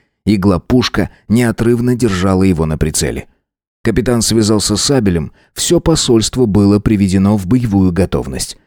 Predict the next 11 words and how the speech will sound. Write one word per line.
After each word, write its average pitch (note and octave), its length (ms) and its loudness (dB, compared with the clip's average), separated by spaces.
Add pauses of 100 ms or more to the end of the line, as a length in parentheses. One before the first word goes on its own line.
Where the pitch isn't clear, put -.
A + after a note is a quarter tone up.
(260)
Саркские B2+ 640 0
корабли, A#2 480 2
появившиеся G2+ 840 0
в F#2 100 -2
небе G2 420 2
минут G#2 540 0
через D#2 420 -4
десять C#3 460 0
после G2 360 0
приземления F#2 640 0
героплана, G2 680 -2